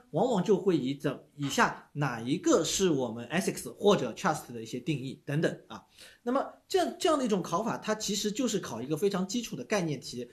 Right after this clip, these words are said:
和看你对于这个概念和定义是否掌握了。那么其实来讲的话，对于我们中国考生，C F A一级嘛，由于它是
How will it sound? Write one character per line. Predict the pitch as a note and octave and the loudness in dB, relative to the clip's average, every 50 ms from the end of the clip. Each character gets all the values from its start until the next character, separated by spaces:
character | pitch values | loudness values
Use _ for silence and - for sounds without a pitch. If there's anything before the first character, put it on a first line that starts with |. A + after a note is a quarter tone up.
| - _ _ | -16 _ _
和 | - C#3+ | -2 -2
看 | D3 - A#3 F#3+ D3+ - - - | 0 2 0 0 0 -2 -8 -4
你 | C#3+ C#3+ | -4 -2
对 | C#3+ - A3+ G#3 | 2 4 4 6
于 | D#3+ D#3 | 6 4
这 | E3 - A#3 | 4 2 0
个 | F#3+ D#3 | 0 0
概 | C#3+ - - G#3+ F#3+ | -2 0 0 0 2
念 | F3 F3 D#3+ | 2 2 0
和 | C#3+ - C#3+ | 0 -2 -4
定 | C#3+ - - B3 G#3 | -2 0 2 2 4
义 | G3+ A3 F3+ - - - - | 4 4 2 0 -4 -10 -12
是 | - - - G#3+ | -8 0 0 0
否 | - B2+ C3 D#3 | 2 2 0 0
掌 | - E3 - - A#2+ C3+ | 0 -2 -4 -4 -4 -2
握 | C#3+ B2 | -2 -2
了。 | - - - _ _ _ _ | -4 -6 -14 _ _ _ _
那 | G3 | -2
么 | G#3+ G#3+ | -2 0
其 | - B3 | 0 0
实 | B3+ C#4 | 0 2
来 | B3 A3+ A3 | 2 2 2
讲 | A3+ D3 A2 | 2 -2 -4
的 | A#2+ B2 | -4 -2
话， | E3+ D3+ B2+ - - - _ - | -2 -2 -2 -2 -6 -14 _ 0
对 | G#3+ A3 | 4 4
于 | |
我 | G#3+ F#3 | 4 4
们 | D#3+ D#3 | 4 2
中 | B3 B3+ A3+ | 0 4 4
国 | A3 | 4
考 | G#3 - C3+ G#2 | 4 4 -2 -4
生 | - C#3+ C#3+ D3 - - _ _ | -2 -2 -2 -2 -4 -8 _ _
，C | - - B3+ | 0 0 2
F | A#3 B3+ | 2 4
A | B3 | 4
一 | C4+ C#4 | 4 2
级 | - - C3+ | 2 0 -2
嘛， | C#3+ - - - _ | -4 -4 -6 -8 _
由 | - D3+ F#3 | 2 4 4
于 | G#3+ A3 | 6 4
它 | A3+ A#3+ | 2 0
是 | G#3+ - G#3 G3 | 2 2 2 0